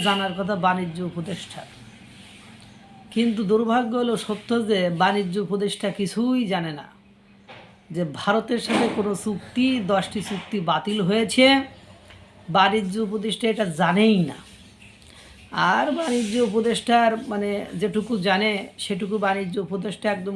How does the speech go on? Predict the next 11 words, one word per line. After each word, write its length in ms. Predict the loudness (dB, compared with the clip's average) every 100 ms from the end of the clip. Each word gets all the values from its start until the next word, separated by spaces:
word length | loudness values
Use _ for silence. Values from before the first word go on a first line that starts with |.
| -8
খোলসা 380 | -6 -4 -2 -2
করে 220 | -2 -4
বলে 260 | -4 -4 -2
দিয়েছে 380 | -2 -2 0 -2 -2 -10 -20 _ _ _ -20 _ _
যে 60 | -6
ভারতের 500 | -2 0 0 0 -4 -4
সাথে 200 | -4 -4
কোনো 260 | -4 -4 -4
চুক্তি 460 | -6 -8 -10 -8 -6 0
বাতিল 420 | 0 0 0 0
হয়নি। 400 | 4 4 4